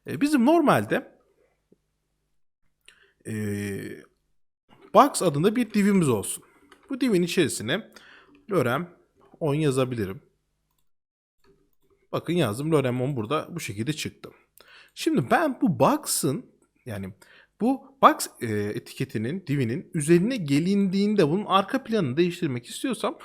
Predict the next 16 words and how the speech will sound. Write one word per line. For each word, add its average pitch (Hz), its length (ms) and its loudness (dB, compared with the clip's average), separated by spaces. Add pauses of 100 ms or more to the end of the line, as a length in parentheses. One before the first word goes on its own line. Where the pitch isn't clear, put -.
(300)
burada 247 440 4 (140)
sözlü 254 420 2
sınıf 254 320 -2
dediğimiz, 156 480 -2 (420)
e, - 40 -8 (140)
hover'ı 262 960 2
kullanmam 180 580 2
gerekti 117 360 -2
ki 202 100 -8
bunların 180 220 4
detaylarının 175 520 2
ne 180 60 4
olduğunu 160 280 2
öğreneceğiz. 156 520 2
Şu - 180 -2
an 240 160 0